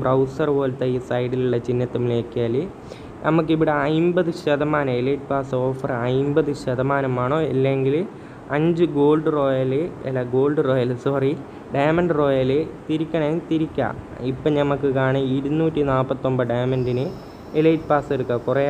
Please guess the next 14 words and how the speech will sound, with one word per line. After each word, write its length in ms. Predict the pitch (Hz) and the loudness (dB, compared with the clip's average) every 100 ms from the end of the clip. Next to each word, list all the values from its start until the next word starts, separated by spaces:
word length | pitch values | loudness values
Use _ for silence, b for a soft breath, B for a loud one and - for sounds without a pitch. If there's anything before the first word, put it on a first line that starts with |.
| 139 | 2
ആളെടുത്ത് 440 | 139 135 135 135 135 | 2 0 0 0 2
ഇരുന്നൂറ്റി 380 | 135 135 139 135 135 | 0 0 0 0 -2
നാൽപത്തൊമ്പത് 520 | 131 139 131 131 127 | 0 -2 0 2 2
ഡയമണ്ട് 340 | 127 131 131 127 | 2 2 2 2
എല്ലാം 200 | 123 117 | 2 0
ഉണ്ടാവും 360 | 120 123 113 107 | 2 2 2 0
അലോക്ക് 280 | 110 110 117 | 0 -2 -2
എടുക്കേണ്ടിയിട്ട് 460 | 113 117 117 117 117 | -4 -2 -2 -2 -2
കൊണ്ടാച്ച്. 400 | 117 120 117 - 123 | 0 0 -2 -2 -2
അങ്ങനെ, 260 | 120 123 127 - B B B | 0 0 -2 -6 B B B
അങ്ങനെ 220 | 131 135 135 123 | 2 4 4 2
അലോക്കിനെ 460 | 127 143 143 143 139 135 | 2 2 0 -2 -2 0
കൊണ്ട് 160 | 135 131 | 2 2
വലിയ 200 | 127 131 | 2 0